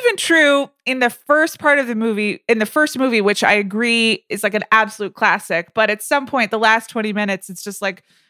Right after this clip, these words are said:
"We gotta fight these machines," you know? And I'm like, "Uh, I've, I've, like, been here before." I'm on record as not really caring about the, like, the battle against the machines, you know, if they take us over. As I said, once again,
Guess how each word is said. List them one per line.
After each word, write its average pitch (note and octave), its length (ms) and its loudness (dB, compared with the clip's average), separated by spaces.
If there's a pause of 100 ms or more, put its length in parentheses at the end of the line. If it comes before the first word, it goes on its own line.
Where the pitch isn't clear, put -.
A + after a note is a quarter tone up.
(120)
"We C4+ 140 -2
gotta B3 220 4
fight G#3+ 300 -2
these A#3+ 180 -6
machines," B3 840 -4
you G#3 160 0
know? G#3 360 2
And G#3+ 200 -2
I'm A3 120 -2
like, A3+ 160 -4
"Uh, C4+ 40 -10
I've, C#4+ 640 -4
I've, A#3 160 4
like, B3 140 -2
been G#3+ 160 0
here A3 160 0
before." G3 540 0
I'm A3+ 160 0
on C4+ 100 2
record A3+ 380 0
as F#3+ 120 -8
not F3 200 -2
really E3+ 200 -6
caring F#3 460 -4
about F3 320 0
the, F#3 240 0
like, F#3+ 140 -6
the F#3 80 -4
battle E3+ 320 2
against E3 340 -6
the F3+ 60 -10
machines, F3 680 -10
you F#3 140 -4
know, E3 340 -2
if - 300 -8
they G3 100 -2
take G3+ 220 -2
us G3 120 -2
over. F#3 360 0
As G3 160 0
I G3 80 0
said, F3 320 0
once F3+ 200 -6
again, E3+ 400 -4